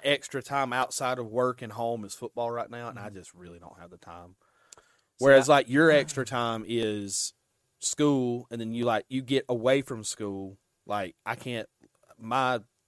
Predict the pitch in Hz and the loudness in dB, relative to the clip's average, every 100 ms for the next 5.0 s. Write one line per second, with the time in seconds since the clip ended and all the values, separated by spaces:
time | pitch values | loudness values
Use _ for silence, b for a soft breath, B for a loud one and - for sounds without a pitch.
0 | _ 120 120 147 123 123 143 - 120 117 | _ -8 -2 0 0 4 4 4 -2 -2
1 | 107 120 123 110 104 104 107 110 - - | -4 -4 -4 -6 -10 -12 -10 -10 -10 -8
2 | 131 120 101 92 92 101 110 110 104 110 | -6 -6 -8 -10 -12 -12 -10 -10 -10 -8
3 | 98 113 - 104 90 90 - 107 - 85 | -8 -10 -8 -6 -8 -12 -8 -8 -8 -16
4 | 90 - - 98 92 104 - 101 90 | -16 -20 -18 -16 -10 -12 -10 -12 -12